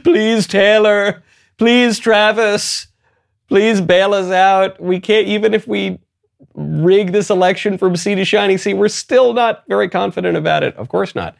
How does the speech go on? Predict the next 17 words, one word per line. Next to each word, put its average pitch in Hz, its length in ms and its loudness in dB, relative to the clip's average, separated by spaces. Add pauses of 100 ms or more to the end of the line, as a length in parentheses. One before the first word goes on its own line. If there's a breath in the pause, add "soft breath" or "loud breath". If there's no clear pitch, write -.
(220)
because 104 140 -6
Biden's 101 360 -2
numbers 98 420 -4
are 104 120 -4
not 92 300 -6 (240)
great 120 200 0
right 104 180 -2
now. 85 140 -12 (180 soft breath)
So 139 360 0
they 175 160 0
want 98 260 -4
it. 113 220 -8
Yeah, 160 220 0
of - 200 -18
course 143 240 -2
they 117 120 -2
do. 90 160 -8